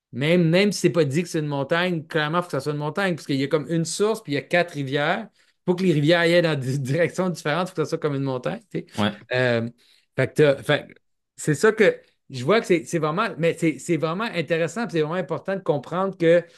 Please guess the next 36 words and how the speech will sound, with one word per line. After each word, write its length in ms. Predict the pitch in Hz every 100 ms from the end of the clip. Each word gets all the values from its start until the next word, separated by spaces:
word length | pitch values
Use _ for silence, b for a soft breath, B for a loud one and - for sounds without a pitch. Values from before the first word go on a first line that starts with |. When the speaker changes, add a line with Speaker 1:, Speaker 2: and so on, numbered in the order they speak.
| b _
Speaker 1:
c'est, 320 | - 156 - _ _
ça 200 | - 147
décrit 520 | 139 165 165 190 254
la 160 | 208 165
même 200 | 202 202
réalité 500 | 170 143 131 196 175
ontologique, 640 | 139 156 143 131 185 202
mais 200 | 143 139 123
juste 320 | 175 170 123 113 _ 113
de 180 | 113 147
deux 380 | 131 185 208
points 240 | 160 170 156
de 80 | 139
vue 80 | 147
différents, 540 | - 156 147 202 135
tu 160 | - 156
sais. 140 | - _ b b b b
C'est 120 | -
de 120 | 139 143
comprendre 540 | 156 147 139 190 190
que 60 | 160
l'homme, 440 | 139 156 180 185
il 160 | 147 143
est 40 |
la 140 | 139
culmination, 640 | 135 - 147 147 143 131 117 135 131
c'est 160 | 139
ça 160 | - 170
qui 120 | -
fait 220 | - 170
que 80 | 170 135
la 160 | 131
création 380 | - 143 135 180
culmine 480 | 175 160 147 160 170
vers 240 | 139 127
l'homme, 480 | 131 135 175 302 139